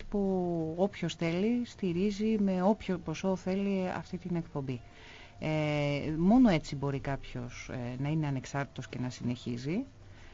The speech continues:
Ε, αν είχαμε τώρα κι εμείς ένα χορηγό εδώ, μια τράπεζα, ε, ή κάτι άλλο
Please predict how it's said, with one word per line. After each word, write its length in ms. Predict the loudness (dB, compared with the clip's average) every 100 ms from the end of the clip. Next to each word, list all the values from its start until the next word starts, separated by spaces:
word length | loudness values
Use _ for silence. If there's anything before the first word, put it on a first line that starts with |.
| -16 -6
Ε, 80 | -2 0 0 -2 -2 4
αν 160 | 6
είχαμε 260 | 6 6 6
τώρα 180 | 6 4
κι 100 | 4
εμείς 140 | 2
ένα 140 | 4 2
χορηγό 380 | 2 4 4
εδώ, 180 | 4 4
μια 160 | 2 2
τράπεζα, 840 | 0 0 0 0 0 0 0 -4 -10 -18 -20 -20 -20 -14 -6
ε, 340 | -4 -2 0
ή 60 | 2
κάτι 320 | 2 4 8
άλλο 280 | 8 10